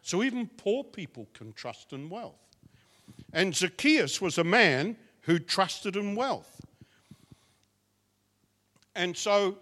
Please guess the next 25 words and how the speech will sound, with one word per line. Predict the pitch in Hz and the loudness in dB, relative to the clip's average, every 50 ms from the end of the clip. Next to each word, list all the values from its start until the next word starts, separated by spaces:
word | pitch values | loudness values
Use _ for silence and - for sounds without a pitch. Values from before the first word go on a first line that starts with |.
| - | -12
when | - 175 180 196 190 180 160 147 | -8 -6 -4 -4 -4 -4 -6 -8
Jesus | - 214 262 277 285 262 - - 269 269 262 - - - - - _ _ _ _ - | -6 -6 -6 -6 -6 -8 -10 -12 -12 -12 -10 -10 -12 -12 -14 -16 _ _ _ _ -10
called | - 214 220 220 214 190 202 | -4 0 0 0 0 0 -2
out | 214 233 233 226 - _ | -4 -4 -4 -6 -10 _
to | - 208 190 | -12 -12 -12
him, | 151 - 110 92 85 98 _ _ _ _ _ _ _ _ _ _ _ | -12 -12 -16 -18 -18 -20 _ _ _ _ _ _ _ _ _ _ _
he | - 170 185 | -12 -12 -10
demonstrated | 160 143 120 110 170 214 226 226 226 220 196 - - - - 120 110 95 87 - 113 95 - _ _ _ _ _ _ _ _ _ _ _ _ _ _ _ _ _ _ _ - 131 | -10 -12 -6 -2 -2 -2 -2 -4 -8 -12 -12 -12 -12 -12 -12 -12 -12 -14 -16 -20 -20 -20 -20 _ _ _ _ _ _ _ _ _ _ _ _ _ _ _ _ _ _ _ -16 -10
that | 165 165 165 175 - - _ _ _ _ _ _ - | -8 -8 -8 -8 -12 -18 _ _ _ _ _ _ -10
who | - 170 214 247 | -8 -6 -6 -6
you | 247 254 247 247 226 196 | -8 -10 -12 -8 -4 -2
are, | 190 185 185 190 196 190 190 - _ _ _ _ _ 117 | -2 0 0 -2 -4 -6 -10 -18 _ _ _ _ _ -16
what | 113 139 175 247 - - - 247 | -8 -6 -6 -6 -6 -8 -12 -12
you've | 240 208 - | -12 -12 -10
trusted | - - 214 208 196 - - - 185 175 175 | -6 -4 -4 -4 -4 -6 -10 -8 -8 -6 -6
in, | 185 185 185 190 185 - - - - - 110 117 | -6 -6 -6 -8 -12 -20 -20 -20 -20 -20 -18 -6
what | 127 160 233 254 247 - - | 0 2 2 2 2 -2 -6
you've | 254 254 226 175 - | -4 -4 -6 -6 -2
been, | - 202 202 196 196 208 208 202 196 _ _ _ _ _ _ | 0 2 2 2 2 0 -2 -4 -8 _ _ _ _ _ _
how | - - 139 175 214 269 269 | -8 -2 2 2 4 4 2
you've | 254 226 240 208 165 143 | 2 -2 -4 -6 -2 0
done | 202 220 220 190 | 2 2 2 0
it | 143 120 139 - _ _ _ _ _ - | -2 -6 -8 -12 _ _ _ _ _ -10
is | 139 139 117 - | -10 -8 -6 -4
immaterial. | 170 170 156 156 151 - - 170 160 135 101 80 - | -4 -4 -4 -4 -6 -6 -6 -6 -6 -6 -8 -10 -14